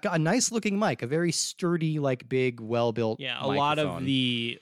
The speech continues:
Speaker 2: like, the Rock Band mics and then the Konami one for the voice game are, feel a little bit light and flimsy-flamsy.
Speaker 1: Yeah.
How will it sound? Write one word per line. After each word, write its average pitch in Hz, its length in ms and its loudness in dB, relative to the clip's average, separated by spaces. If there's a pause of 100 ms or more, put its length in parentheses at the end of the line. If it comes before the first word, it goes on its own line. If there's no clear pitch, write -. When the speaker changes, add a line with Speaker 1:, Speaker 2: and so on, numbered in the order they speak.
(100)
Speaker 2:
like, 120 200 -2
the 143 120 -4
Rock 135 260 0
Band 127 180 0
mics 120 320 -2
and 123 100 0
then 120 100 0
the 117 80 -2
Konami 120 500 0
one 110 240 -2
for 113 100 -8
the 107 80 -6
voice 110 320 -2
game 104 320 -6
are, 107 220 -10
feel 160 220 0
a - 20 2
little 139 260 0
bit 123 180 -4
light 120 300 -2
and 107 160 -4
flimsy-flamsy. 127 960 -2
Speaker 1:
Yeah. 123 280 -2